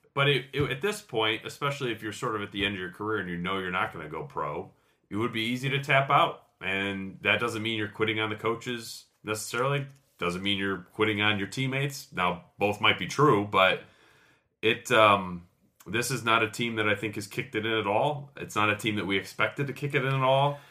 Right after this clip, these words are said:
I think, Priester, you wrote about sort of the nothing to play for concept, which I think is completely ridiculous and one of my least favorite media tropes when Notre Dame loses its second game, but it keeps coming up. This is just not one of those teams.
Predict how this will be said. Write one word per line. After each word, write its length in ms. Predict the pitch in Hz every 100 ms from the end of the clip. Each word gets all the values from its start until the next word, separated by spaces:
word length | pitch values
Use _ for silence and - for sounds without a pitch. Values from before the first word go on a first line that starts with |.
| - -
I 20 |
think, 160 | 101 90 - - -
Priester, 240 | 123 120 110
you 120 | 107
wrote 180 | 107 104
about 360 | 104 104 -
sort 100 | 113
of 80 | 101
the 140 | 98 92
nothing 340 | 101 101 104
to 60 | 95
play 240 | - 107
for 180 | 104 117
concept, 480 | - 117 117 139 -
which 120 | 85
I 60 |
think 140 | 85 87
is 140 | 82
completely 440 | - 82 101 92 90
ridiculous 520 | 82 90 90 120 117
and 80 | 85
one 140 | 85
of 60 | 87
my 220 | 85 80
least 280 | 78 85 85
favorite 380 | 90 85 92 71 78 - _ _ _ _
media 340 | 85 95 101 101
tropes 420 | - 98 107 -
when 140 | 90
Notre 200 | 87 90 87
Dame 120 | 85
loses 320 | 87 90 90
its 120 | 87
second 320 | - 95 92 85
game, 240 | 95 143
but 200 | 85 - - - - _ _ _ _ - _
it 100 | 90
keeps 240 | - 92 -
coming 240 | 87 90
up. 160 | 101 -
This 160 | 101
is 80 | 110
just 180 | 110 110
not 180 | 113 113
one 120 | 117
of 40 |
those 140 | 113 113
teams. 400 | 135 - -